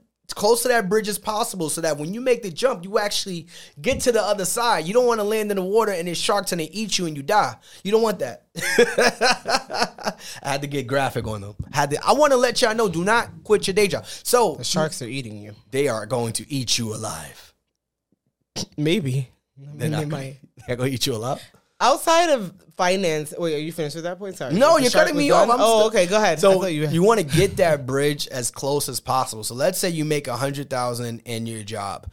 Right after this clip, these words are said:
Speaker 1: Now, you may not be able to make a hundred thousand at, on that side hustle for a couple years, but if you say, "All right, I make a hundred thousand, but I really only need sixty to live," if you get that bridge close enough to sixty, you can make that jump and you can figure it out from there. Versus
Speaker 2: Mm-hmm.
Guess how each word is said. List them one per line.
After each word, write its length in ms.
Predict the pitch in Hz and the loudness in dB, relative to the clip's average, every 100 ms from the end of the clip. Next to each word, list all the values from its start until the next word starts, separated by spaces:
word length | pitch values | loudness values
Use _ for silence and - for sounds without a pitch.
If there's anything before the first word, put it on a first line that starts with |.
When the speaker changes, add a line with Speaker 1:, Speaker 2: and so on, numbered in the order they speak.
| _ _ _ | _ _ _
Speaker 1:
Now, 260 | 135 127 123 | -4 -2 0
you 180 | 131 | 0
may 140 | 147 185 | 0 2
not 180 | 185 170 | 2 2
be 100 | 160 | 0
able 100 | 143 | 0
to 60 | |
make 140 | 147 131 | -4 -4
a 60 | |
hundred 280 | 131 135 131 | -6 -8 -8
thousand 480 | 127 131 123 120 113 | -6 -6 -6 -10 -10
at, 240 | 113 117 _ _ | -10 -10 _ _
on 160 | 117 113 | -12 -8
that 180 | 110 110 | -6 -2
side 300 | 123 123 123 | 0 -2 -2
hustle 280 | 120 120 | -4 -4
for 220 | 113 117 110 | -6 -8 -8
a 40 | |
couple 340 | - 143 131 | -4 -4 -4
years, 500 | 120 175 185 120 117 - - - - | -4 0 2 0 -4 -10 -20 -20 -8
but 120 | 127 | -6
if 120 | 123 | -4
you 140 | 151 226 | -4 -2
say, 200 | 208 165 | 2 2
"All 100 | 165 | 2
right, 100 | 147 | 2
I 20 | |
make 160 | 202 175 | 0 0
a 60 | |
hundred 260 | 165 170 160 | 0 -2 -2
thousand, 260 | 156 156 139 | 0 0 0
but 60 | |
I 60 | 123 | -4
really 400 | 120 143 180 175 | -4 -4 -4 -4
only 300 | 147 175 180 | -2 0 0
need 300 | 170 185 175 | 0 -2 -2
sixty 420 | - 190 190 202 180 | -4 -4 -4 -4 -4
to 100 | 156 | 0
live," 460 | 208 202 160 - - _ _ _ _ - | 2 4 2 -2 -12 _ _ _ _ -10
if 100 | 147 | -6
you 100 | 220 | -4
get 120 | 226 | 0
that 220 | 196 165 | 0 0
bridge 560 | 127 170 208 - - - | 0 2 2 2 -4 -4
close 320 | - 196 196 | 0 0 2
enough 220 | 196 196 190 | 0 -2 -2
to 80 | |
sixty, 380 | 165 202 202 151 | -4 -2 -4 -6
you 160 | 139 170 | -6 -4
can 100 | 180 | 0
make 200 | 165 156 | 0 0
that 160 | 143 | -4
jump 260 | 131 151 147 | -2 -4 -4
and 160 | 127 139 | -8 -6
you 80 | 139 | -6
can 80 | 127 | -4
figure 220 | 135 127 | -4 -4
it 60 | |
out 160 | 120 113 | -6 -6
from 100 | 113 | -8
there. 160 | 131 113 | -6 0
Versus 560 | 160 262 - 147 120 | 4 4 2 -2 -2
Speaker 2:
Mm-hmm. 100 | 127 | -6